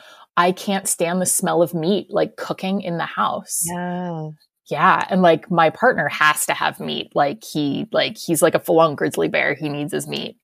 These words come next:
Speaker 1: Um, and so it's just gotten, like, super, super tricky 'cause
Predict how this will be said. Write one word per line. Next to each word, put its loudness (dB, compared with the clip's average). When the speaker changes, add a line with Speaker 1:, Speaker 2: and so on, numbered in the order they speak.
Speaker 1:
Um, -2
and 0
so -2
it's -4
just -6
gotten, -2
like, -10
super, 0
super 2
tricky -6
'cause -4